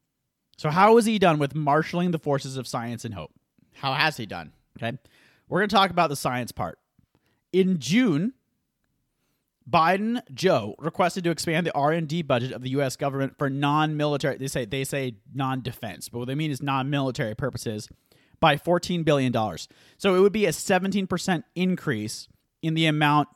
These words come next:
Speaker 1: that we spend on science. And this is a big deal because we've never, we will never have spent this much percentage of the budget on R and D, which is science, since the space race in the seventies.
Speaker 2: And we hate science,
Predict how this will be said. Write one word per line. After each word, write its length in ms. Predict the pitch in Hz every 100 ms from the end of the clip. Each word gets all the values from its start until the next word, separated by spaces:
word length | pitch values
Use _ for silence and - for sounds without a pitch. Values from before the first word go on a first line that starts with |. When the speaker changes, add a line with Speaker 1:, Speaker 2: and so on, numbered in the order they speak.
| _ _ _ _ -
Speaker 1:
that 180 | 160 147
we 220 | 151 143
spend 440 | - - 127 117 -
on 220 | 120 113
science. 400 | - 113 95 87
And 120 | -
this 140 | 175 196
is 60 |
a 60 | 180
big 160 | 180 175
deal 200 | 208 170
because 420 | 147 151 120 - _ _ _ -
we've 240 | 190 190
never, 540 | 180 170 175 202 185 - _ -
we 160 | 185
will 380 | 196 175 180 170
never 300 | 151 180 190
have 200 | 170 160
spent 420 | - 165 139 123
this 240 | 123 165 -
much 420 | 151 151 - -
percentage 760 | 151 135 - 156 147 175 202 -
of 240 | 131 156 160
the 80 | 175
budget 580 | 139 180 180 131 113 -
on 400 | 123 123 139 139 - _ _ _ -
R 160 | 143
and 100 | 139
D, 160 | 120 127
which 200 | 139 123
is 100 | 117
science, 420 | 123 113 185 - - _ _ -
since 240 | 180 170
the 80 | -
space 360 | 156 - 143 139
race 360 | 117 87 - - -
in 60 | 139
the 40 |
seventies. 520 | 123 127 92 80 - -
Speaker 2:
And 80 | 127
we 80 | 139
hate 240 | 160 170
science, 480 | 156 135 104 90 -